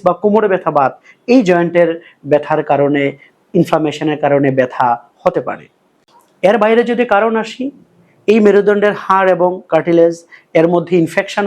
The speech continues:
হতে পারে, যেটাকে আমরা টিবি বা অন্য কোনো অ্যাবসেস হতে পারে, এখানে টিউমার হতে পারে, এগুলোই প্রধানত কারণ। আরেকটি কারণ বাকি আছে, সেটি হলো যেটাকে আমরা পিএলআইডি বলি, অনেক রুগী এটার ব্যাপারে জানেন যে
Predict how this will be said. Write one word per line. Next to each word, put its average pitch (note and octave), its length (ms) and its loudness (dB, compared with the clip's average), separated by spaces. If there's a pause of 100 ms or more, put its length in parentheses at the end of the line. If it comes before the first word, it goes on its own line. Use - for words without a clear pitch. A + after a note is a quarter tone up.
হতে G3 220 -6
পারে, F#3+ 160 -2 (440)
যেটাকে D#3+ 360 0
আমরা D#3+ 160 0 (220)
টিবি F3+ 320 0 (440)
বা A#3 180 2 (220)
অন্য F3+ 140 0 (120)
কোনো F3+ 180 2
অ্যাবসেস E3 460 -2 (380)
হতে G3+ 220 -4
পারে, G3 180 -2 (560)
এখানে D#3+ 220 0 (100)
টিউমার D#3 340 0 (100)
হতে A3 200 -2
পারে, G#3 180 -2 (1200)
এগুলোই B3+ 360 2
প্রধানত D3+ 360 -2 (100)
কারণ। G#2 160 -12 (600)
আরেকটি D4+ 320 0 (100)
কারণ F#3+ 200 0 (120)
বাকি D3 280 -2
আছে, A#2+ 260 -4 (480)
সেটি F#3 260 -2
হলো F#3 160 4 (100)
যেটাকে E3+ 300 0
আমরা F3 140 -2 (100)
পিএলআইডি G#3+ 560 2
বলি, C3 220 2 (240)
অনেক F#3 140 0 (100)
রুগী F3 240 0
এটার F#3 200 0
ব্যাপারে E3 280 2
জানেন C#3+ 360 0 (500)
যে D3 80 2